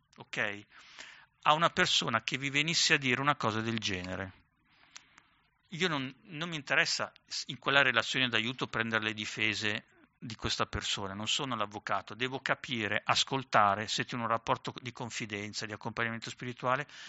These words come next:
questa persona che ha, denuncia queste cose, per ascoltarlo, capire, ma non per, ma se uno si mette nell'esperienza della persona che ha subito l'abuso e subito devo difendere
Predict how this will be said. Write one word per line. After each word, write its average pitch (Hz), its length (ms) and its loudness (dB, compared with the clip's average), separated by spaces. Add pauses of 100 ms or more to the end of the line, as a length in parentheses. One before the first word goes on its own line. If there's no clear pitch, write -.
(360)
questa 160 240 -2
persona 160 520 2
che 120 200 -2
ha, 123 180 6 (380)
denuncia 131 460 0
queste - 280 -6
cose, 107 300 -4
per 127 180 0
ascoltarlo, 113 880 2
capire, 110 560 -6 (720)
ma 117 120 -6
non 156 140 -4
per, - 180 -6 (540)
ma - 200 2
se - 200 0
uno 165 160 2
si - 160 0
mette 131 280 2
nell'esperienza 127 640 6
della 113 160 4
persona 123 340 0
che 120 100 -6
ha - 20 -4
subito 123 400 0
l'abuso 120 580 0
e - 80 -2
subito 147 400 0
devo 117 260 0
difendere 110 800 -2